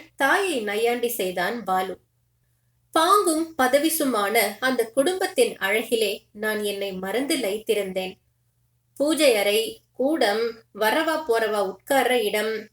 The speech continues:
என்று பாலு ஏதேதோ பேசிக்கொண்டு இருந்தான். அந்த பெண் இன்னும் பதவிசாக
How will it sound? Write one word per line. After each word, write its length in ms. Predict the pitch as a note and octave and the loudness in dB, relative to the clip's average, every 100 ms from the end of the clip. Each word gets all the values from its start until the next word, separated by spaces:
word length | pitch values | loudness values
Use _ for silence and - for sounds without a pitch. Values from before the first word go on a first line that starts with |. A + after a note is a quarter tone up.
| _ | _
என்று 460 | A#3 A#3 A#3 A#3 B3 - C4 | -2 0 0 0 -2 -10 -2
பாலு 480 | D4 F#4 C#4 C#4 - | 0 2 0 -4 -12
ஏதேதோ 640 | C4 D#4 E4 F4 A#3+ G#3 - | -6 -4 -2 -2 0 -2 0
பேசிக்கொண்டு 600 | B3+ - C4 G#3 G3 B3+ | -4 -4 -6 -8 -6 -2
இருந்தான். 580 | A#3+ G#3+ G#3 G3+ G3+ - _ _ _ _ _ | 0 -2 -4 -4 -4 -12 _ _ _ _ _
அந்த 280 | D4+ D#4 D4 | 0 2 0
பெண் 280 | - G4 G4 - _ - | 0 -2 -2 -8 _ -10
இன்னும் 560 | C#4 E4+ A#4 G4 G4 - A#3+ | -4 -2 0 -2 -2 -2 0
பதவிசாக 840 | C4 C#4 D4 A#3 G#3+ A#3 A3 C4 | 2 0 -2 -2 -2 0 0 -2